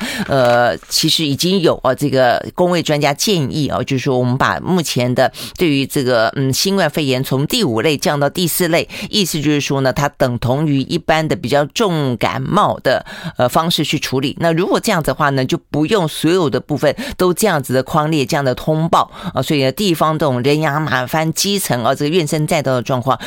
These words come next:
就可以稍微的解决，那也不会把所有的这些，呃，量能，啊，很可能大家都也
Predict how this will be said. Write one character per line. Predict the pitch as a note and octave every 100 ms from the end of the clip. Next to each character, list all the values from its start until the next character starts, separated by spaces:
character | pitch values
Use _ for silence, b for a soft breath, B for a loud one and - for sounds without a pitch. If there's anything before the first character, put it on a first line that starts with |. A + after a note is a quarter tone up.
| B
就 | - G#3+
可 | -
以 | D3 A#2+
稍 | - C3+
微 | B2+ A2
的 | B2+
解 | - A#2+ E2+
决， | - A#2 G#2+ B B -
那 | F#3
也 | C3
不 | -
会 | C#3+ F#3+
把 | A2
所 | B2+ -
有 | F3 D3
的 | B2+
这 | C#3+
些， | C3+ - C3+ C3+ B2+ A3 G#3+ -
呃， | C3 A2+ A2+ E2+
量 | G#3 D#3 B2+
能， | A#2+ A#2
啊， | B2
很 | B2+ D3 E3
可 | E3
能 | A#2+
大 | A#2+
家 | C#3 C3
都 | C#3+ C3+ -
也 | C#3 C#3+